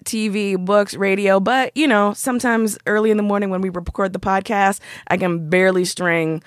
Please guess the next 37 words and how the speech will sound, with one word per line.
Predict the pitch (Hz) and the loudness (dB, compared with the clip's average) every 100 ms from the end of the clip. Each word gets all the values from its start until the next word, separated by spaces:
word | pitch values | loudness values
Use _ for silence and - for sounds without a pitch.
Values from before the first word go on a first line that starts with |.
| - - | -18 -8
words | 147 160 151 147 | 2 4 4 0
together. | - 147 147 120 87 87 - - - _ | -4 -2 0 -2 -4 -10 -12 -20 -20 _
I | - 175 | -8 -4
know | 147 170 180 196 208 - - | 0 2 2 0 -6 -10 -8
y'all | 160 160 151 160 | -6 -4 -4 -6
have | 165 156 | -6 -6
my | 165 170 | -4 -4
back. | 151 143 135 _ _ _ _ 151 | -2 -4 -6 _ _ _ _ -4
I | |
know | 165 156 | 0 2
you | 135 175 339 | 0 2 4
know | 339 202 147 151 - | 4 4 2 -2 -2
what | 160 | -2
I'm | 156 | -2
capable | 147 147 151 156 143 | -4 -6 -6 -4 -2
of. | 147 143 151 - - - | -2 -4 -6 -14 -18 -8
Just | 180 | -6
wanted | 175 175 165 160 | -2 -2 0 -2
to | 165 - | -4 -4
add | 156 151 | -2 0
a | |
little | 151 147 | -2 -2
something | 139 - | -6 -8
to | 139 | -6
the | 135 | -4
mix. | 123 - - | -4 -6 -8
So | - 80 80 _ - - - | -4 -4 -6 _ -20 -20 -6
I | 175 | -2
hope | 208 247 - - - | 2 0 0 -18 -4
you | 202 208 | 2 4
all | 202 | 4
are | 185 | 4
going | 185 185 | 2 2
to | |
see | 175 208 | 0 0
Black | 190 196 | 0 -2
Panther. | 196 220 220 240 233 240 | 0 0 0 -2 -4 -4